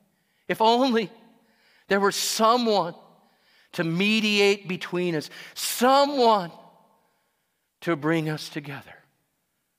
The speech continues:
There is, and his name is Jesus, the mediator. Let's pray together. God our Father, we thank you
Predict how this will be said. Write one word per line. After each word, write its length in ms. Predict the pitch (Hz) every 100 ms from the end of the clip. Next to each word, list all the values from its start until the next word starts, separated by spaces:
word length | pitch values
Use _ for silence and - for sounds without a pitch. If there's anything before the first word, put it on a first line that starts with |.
| -
There 160 | 117
is, 420 | 120 80 - - _ _ _ _ _ _ _ _ _ _ _ _
and 100 | 104
his 120 | 95
name 220 | 90 87 80
is 120 | -
Jesus, 680 | - 90 - - - - _ _ _ _ _ _ _ _ _
the 80 | 76
mediator. 640 | 67 - 73 - - _ _ _ _ _ _ _ _ _
Let's 140 | - -
pray 140 | 78
together. 240 | - _ _ _ _ _ _ _ _ _ _ _ _ _ _ _ _ _ _ _ _ _ _ _ _
God 200 | - 127
our 80 | 110
Father, 300 | - 107 101
we 120 | 104
thank 360 | 110 107 90 -
you 120 | 85